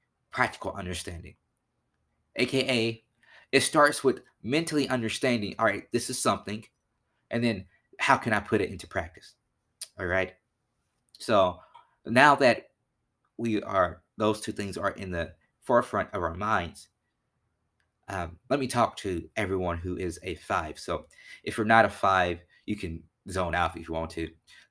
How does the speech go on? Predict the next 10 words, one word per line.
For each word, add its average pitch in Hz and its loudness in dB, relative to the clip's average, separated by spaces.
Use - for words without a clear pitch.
But 110 4
if 117 2
you 117 0
are 117 10
a 82 2
type - -2
five, 85 -4
please 123 0
pay 107 -6
close 117 -2